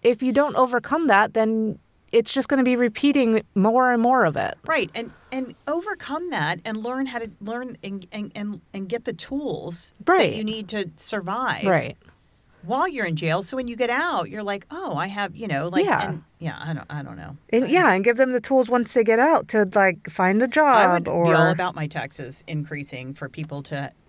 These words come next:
Speaker 2: get rehabilitated
Speaker 1: Right.
Speaker 2: in jail, but there's, that's a whole thing,
Speaker 1: I know.
Speaker 2: except for Trump. If he goes to jail, I don't want him to be rehabil-, rehabilitated. Sorry.
Speaker 1: Oh, well, believe
Speaker 2: Sorry,
Speaker 1: me,
Speaker 2: guys.
Speaker 1: he, uh, he can't be re-, rehabilitated.
Speaker 2: No.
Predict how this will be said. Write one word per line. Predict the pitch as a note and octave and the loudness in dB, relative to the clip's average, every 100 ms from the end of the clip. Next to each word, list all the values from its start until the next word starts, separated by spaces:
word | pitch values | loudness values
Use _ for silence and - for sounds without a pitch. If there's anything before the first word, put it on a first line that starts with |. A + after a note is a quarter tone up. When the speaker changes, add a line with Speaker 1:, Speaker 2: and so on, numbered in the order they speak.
| _ | _
Speaker 2:
get | - - | -8 -6
rehabilitated | D3+ D#3+ D3 D3+ C#3 C3+ A2 F3 | -4 -4 -2 -4 -6 -8 -2 2
Speaker 1:
Right. | D#3+ | 4
Speaker 2:
in | C#3+ | 2
jail, | - - D3 | -2 -6 -8
but | D#3+ | -6
there's, | F3 E3+ E3+ | -2 -4 -4
that's | F3+ F3+ G3 | -8 -8 -10
a | |
whole | F3 F#3 E3+ D#3+ D#3 D#3 _ _ _ _ _ _ _ _ _ _ _ _ | -8 -6 -6 -6 -6 -10 _ _ _ _ _ _ _ _ _ _ _ _
thing, | F#3 E3+ D2 F#3 | -8 -8 -8 -8
Speaker 1:
I | E3+ | -6
know. | E3 | -6
Speaker 2:
except | F3 E3+ | -8 -8
for | D#3+ | -10
Trump. | D#3 B2+ - - | -10 -10 -10 -16
If | E3 | -14
he | G#3 | -10
goes | G#3+ | -10
to | D#3+ | -10
jail, | C#3 A#2 | -12 -10
I | C#3+ | -8
don't | - | -8
want | C#3 | -10
him | C#3+ | -12
to | - | -14
be | G2+ | -16
rehabil-, | F2+ - - | -14 -18 -18
rehabilitated. | - - - - - - - | -18 -18 -18 -18 -18 -18 -14
Sorry. | A#3+ B3 A3 | -10 -6 -2
Speaker 1:
Oh, | |
well, | F3 D#3 | 0 0
believe | D#3+ E3 | 2 4
Speaker 2:
Sorry, | D#3+ | 4
Speaker 1:
me, | D#3 | 4
Speaker 2:
guys. | G3 G3 | 4 0
Speaker 1:
he, | - - | -4 -6
uh, | G3 | -4
he | G3+ A3+ | -2 -6
can't | G#3+ F3 D#3+ | -6 -4 0
be | D#3+ | 0
re-, | D3+ D3+ _ | 0 -4 _
rehabilitated. | E3+ E3 E3+ E3+ D#3 D#3 E3 F#3 G3 | -4 -4 -4 -8 -8 -8 -10 -8 -10
Speaker 2:
No. | - - D3 | -12 -14 -12